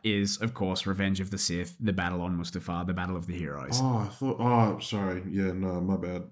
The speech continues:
Speaker 1: <laughs>
Speaker 2: I thought, yeah. I was like, "Oh, he already said that." I was like,
Speaker 1: No,
Speaker 2: "Oh."
Speaker 1: I definitely didn't say that.
Speaker 2: Yeah, no, my full bad.
Speaker 1: <laughs> I was wondering, like, why the hell is he thinking about this for so long?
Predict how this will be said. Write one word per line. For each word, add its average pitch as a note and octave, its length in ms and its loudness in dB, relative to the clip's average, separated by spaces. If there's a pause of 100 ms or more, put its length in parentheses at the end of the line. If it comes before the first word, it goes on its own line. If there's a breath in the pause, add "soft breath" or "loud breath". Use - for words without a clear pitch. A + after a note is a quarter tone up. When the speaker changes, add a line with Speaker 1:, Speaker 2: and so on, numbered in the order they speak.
(240)
Speaker 1:
<laughs> - 400 -10
Speaker 2:
I G#3 560 12
thought, E3 480 6
yeah. C#3+ 260 2 (960)
I B2 100 -2
was C3 100 2
like, C3 220 -2
"Oh, C3 100 -4
he C3 140 -6
already C#3 180 -6
said D3 300 -10
that." - 240 -18 (200)
I F#2+ 40 -18
was F#2+ 140 -12
like, G2 100 -12 (840 soft breath)
Speaker 1:
No, A#2 180 10
Speaker 2:
"Oh." - 20 8
Speaker 1:
I A#2 80 6
definitely A#2 400 4
didn't G#2 160 4
say A2+ 220 4
that. E2 280 -2
Speaker 2:
Yeah, B2 300 6
no, A2+ 320 6
my A2+ 300 6
full A#2 340 2
bad. F#2+ 340 0
Speaker 1:
<laughs> - 40 6
I A#3+ 1600 8
was G#3 120 12
wondering, B3+ 220 6
like, F3 80 -2
why A#3 180 4
the E4+ 80 8
hell F#3 180 10
is - 80 6
he C3 100 10
thinking F3+ 320 10
about A#2+ 280 10
this A#2+ 180 4
for B2 100 4
so A#2+ 320 6
long? G2+ 260 0